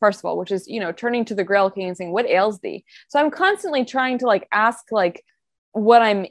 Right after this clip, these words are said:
inside of, whatever ecosystem I'm inside of, like, "What's going on here?" I mean, for example, I try and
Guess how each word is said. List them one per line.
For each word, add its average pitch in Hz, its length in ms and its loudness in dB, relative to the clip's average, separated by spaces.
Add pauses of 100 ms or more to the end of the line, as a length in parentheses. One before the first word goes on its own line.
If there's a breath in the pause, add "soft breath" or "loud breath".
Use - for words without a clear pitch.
inside 214 560 0
of, 175 260 -6
whatever 220 260 0
ecosystem 208 640 -6
I'm 185 140 -6
inside 185 220 -4
of, 190 100 -2
like, 180 240 -4
"What's 349 500 -10
going 494 280 2
on 508 260 -6
here?" 202 440 -6 (380)
I 233 60 -4
mean, 294 200 2
for 339 120 -2
example, 269 680 0
I 233 100 2
try 277 260 -2
and 415 120 -6